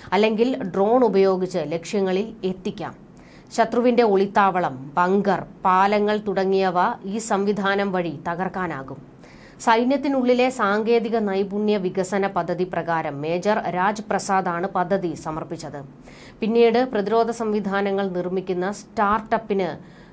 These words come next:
ആ, നിർമ്മാണത്തിനായി കരാർ കൈമാറുകയായിരുന്നു. സിക്കിമിൽ നടന്ന ആർമി കമാൻഡേഴ്സ് യോഗത്തിൽ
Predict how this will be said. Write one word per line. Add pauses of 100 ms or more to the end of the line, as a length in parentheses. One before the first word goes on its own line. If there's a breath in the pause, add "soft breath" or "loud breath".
ആ,
നിർമ്മാണത്തിനായി
കരാർ (100)
കൈമാറുകയായിരുന്നു. (800 loud breath)
സിക്കിമിൽ
നടന്ന
ആർമി
കമാൻഡേഴ്സ് (100)
യോഗത്തിൽ